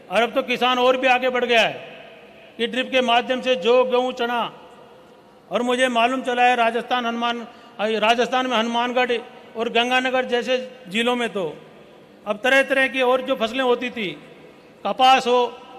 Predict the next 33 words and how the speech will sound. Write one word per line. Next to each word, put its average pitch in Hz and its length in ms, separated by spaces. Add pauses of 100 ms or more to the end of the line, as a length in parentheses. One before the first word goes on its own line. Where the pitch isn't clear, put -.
वो 226 180
भी 262 160 (220)
ड्रिप 202 200
से 196 120
होने 247 240
लग 233 160
गई। 175 180 (840)
इसी 220 200
प्रकार 262 320
कृषि 262 340
यंत्रों 247 280
के 202 80
अंदर 156 220 (120)
मैं 208 140
इसमें 240 200
कहना 254 260
चाहूँगा 269 300
आप 247 140
लोगों 220 220
को 151 120 (1000)
कि 240 100
कृषि 269 420
यंत्रों 262 300
में 269 160
सबसे 262 360
ज़्यादा 254 260
काम 247 240
राजस्थान 226 400
में 214 60
हुआ 170 160
है। 127 80 (800)
हमने 247 300
करीबन 262 420